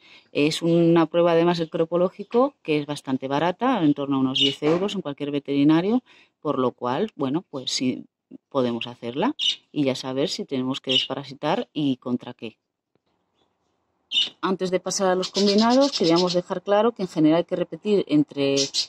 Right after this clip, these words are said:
los siete y catorce días siguientes, desparasitas un día, dos o tres, según el producto, y lo repites a los siete días por el distinto ciclo vital del parásito, que pueden ser la-, larvas, huevos o adultos, y no siempre se van a eliminar todos en la primera sesión.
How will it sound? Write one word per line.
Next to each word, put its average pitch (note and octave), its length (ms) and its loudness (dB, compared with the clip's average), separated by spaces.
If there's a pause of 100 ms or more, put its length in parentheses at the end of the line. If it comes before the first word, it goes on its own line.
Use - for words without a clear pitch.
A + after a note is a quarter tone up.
los D3+ 120 2
siete F#3+ 220 2
y F#3+ 40 -6
catorce F3+ 440 0
días F#3 180 0
siguientes, A3+ 500 0
desparasitas D#3+ 720 -2
un E3+ 100 0
día, E3 260 4
dos E3+ 180 0
o E3 100 0
tres, G3 240 0
según C#3+ 260 2
el D#3+ 100 0
producto, E3 420 -2 (120)
y C#3 100 0
lo C3+ 100 4
repites C3+ 420 -4
a F3 60 0
los E3+ 120 0
siete F3+ 280 -2
días G3+ 340 2 (380)
por G#3+ 320 2
el D3+ 480 4 (260)
distinto F3 480 0
ciclo F#3 300 0
vital F3+ 360 2
del G#3+ 120 2
parásito, D#3+ 500 -2
que - 60 -14
pueden D3 180 -4
ser D#3+ 180 -2
la-, D#3+ 360 2
larvas, E3+ 360 0
huevos E3 340 2
o F#3+ 40 -2
adultos, G#3 480 0
y F3 40 0
no D#3 120 4
siempre D#3 460 -2 (320)
se - 140 -6
van D3 120 2
a D3+ 60 4
eliminar D3+ 400 6
todos D3+ 380 0
en G3+ 80 0
la D3+ 100 2
primera C#3 380 0
sesión. A#2 520 -8